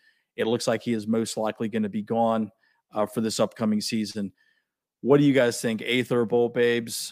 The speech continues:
um, the other folks that are in the chat. Um, kind of an interesting situation here. You know, um, not sure what the numbers are specifically, but it looks to me like that he's gonna go. And the other one that, which is interesting to me,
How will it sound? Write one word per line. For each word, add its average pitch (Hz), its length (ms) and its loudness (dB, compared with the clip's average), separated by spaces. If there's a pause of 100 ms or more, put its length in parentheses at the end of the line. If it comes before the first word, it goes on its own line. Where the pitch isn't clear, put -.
um, 107 360 -4
the 117 80 -6
other 110 140 0
folks 113 240 -6
that 113 100 -4
are 110 60 -4
in 107 80 -4
the 104 80 -6
chat. 107 400 -6 (260)
Um, 107 440 -2 (600)
kind 143 100 2
of 139 100 4
an 135 40 2
interesting 127 380 -2
situation 120 600 0
here. 110 320 0 (300)
You 143 80 -4
know, 123 280 2 (680)
um, 117 640 2
not 156 200 4
sure 175 140 2
what 143 100 2
the 143 60 4
numbers 151 340 4
are 151 160 6
specifically, 147 640 2
but 127 240 2
it 127 80 -6
looks 127 260 -6
to - 60 -16
me 127 80 -4
like 110 160 -6
that 120 60 -6
he's 113 160 -4
gonna 107 180 -4
go. 107 220 0
And 107 80 -2
the 120 100 2
other 151 140 4
one 143 180 2
that, 131 100 -4
which 117 200 -10
is 113 80 -10
interesting 123 540 -6
to - 120 -14
me, 139 400 0